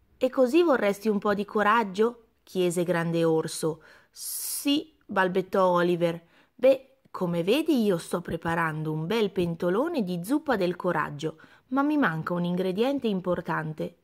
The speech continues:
Me lo andresti a prendere?", domandò Grande Orso. "Mi farà diventare coraggioso?", chiese Oliver. "Garantito", rispose Grande Orso. "Ma il viaggio non sarà facile.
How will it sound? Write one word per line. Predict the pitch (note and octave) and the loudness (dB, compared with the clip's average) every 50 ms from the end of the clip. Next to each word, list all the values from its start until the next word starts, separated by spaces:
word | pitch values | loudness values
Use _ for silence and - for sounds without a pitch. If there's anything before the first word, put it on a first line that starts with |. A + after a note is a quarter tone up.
| _ | _
Me | - A3+ | -2 0
lo | A3+ A3+ | 2 2
andresti | A3+ A#3 A#3 C4+ D4 C4+ B3+ - A#3 | 2 2 2 2 2 0 0 0 0
a | G#3 | 0
prendere?", | - A#3 A3+ A3 G#3 G#3 G3 G3 G3 A3 A#3 - _ _ _ - | 2 0 0 0 0 0 0 0 0 -2 -4 -8 _ _ _ -6
domandò | - E3 E3+ D#3+ E3 D#3+ E3 D#3+ E3 D#3 | -2 0 2 2 2 0 0 0 0 0
Grande | D#3+ E3 E3 D#3+ D#3+ D#3+ D#3+ D#3+ | 0 0 0 0 0 0 2 2
Orso. | D#3+ D#3 D#3 D#3 - - D#3+ D#3 D#3 - _ _ _ _ _ _ _ _ _ | 2 0 -2 -6 -8 -8 -8 -8 -10 -12 _ _ _ _ _ _ _ _ _
"Mi | A#3+ B3 A#3+ | -4 -2 0
farà | C4 C4 B3+ B3 | 2 2 4 4
diventare | A#3+ B3 A3+ A#3+ A#3+ A#3 B3 A#3+ A#3+ A#3+ | 4 4 2 2 2 2 2 2 2 2
coraggioso?", | A#3 - A#3+ A3+ A3+ A3 G3+ B3 C#4 C#4+ C#4+ B3+ A3+ A#3+ B3+ B3+ B3+ - | 2 2 2 2 2 0 0 2 2 4 4 4 4 4 2 2 -2 -8
chiese | - - F#3+ E3+ D#3+ D3+ F3 F3 E3 | -6 -2 0 0 0 0 0 0 2
Oliver. | D#3+ D#3+ D#3 D#3+ D#3 D#3+ D#3 D3+ - _ _ _ - - - | 2 0 0 -2 -2 -4 -4 -6 -8 _ _ _ -20 -20 -16
"Garantito", | - D#3 D#3+ F#3+ G#3 B3+ D#4 F4+ F#4 F4+ D#4+ - - E3 C3+ - - E3+ D#3 - - _ - | -12 -4 0 2 4 4 4 2 0 -2 -4 -6 -6 -8 -8 -6 -6 -6 -6 -6 -8 _ -6
rispose | F3+ F3 F3 E3 - - - F3+ E3+ D#3+ F3 E3+ | -4 -4 -4 -4 -6 -6 -2 -2 0 0 0 0
Grande | E3+ F3 E3+ E3 E3 D#3+ E3 D#3+ | 0 0 0 0 -2 0 0 2
Orso. | D#3 D#3 D3+ D#3 D3+ - - - D3+ - _ _ _ _ - - - _ - | 2 0 0 -2 -6 -8 -10 -10 -12 -12 _ _ _ _ -20 -20 -20 _ -8
"Ma | F3 E3 D#3 | -6 -4 -4
il | D3+ C#3+ C#3+ | -4 -2 0
viaggio | D#3 G3 B3 C4 A3 F#3 F#3+ | 2 4 4 4 4 4 2
non | E3+ E3 D#3+ D#3 | 0 0 -2 -4
sarà | - - E3 D#3 E3 E3 E3 D#3 | -4 -4 -2 0 2 2 0 0
facile. | - - E3 D#3+ D#3 D#3 - - E3 D#3+ D#3+ D#3+ | -2 -2 -2 -2 -2 -2 -4 -4 -2 -2 -2 -2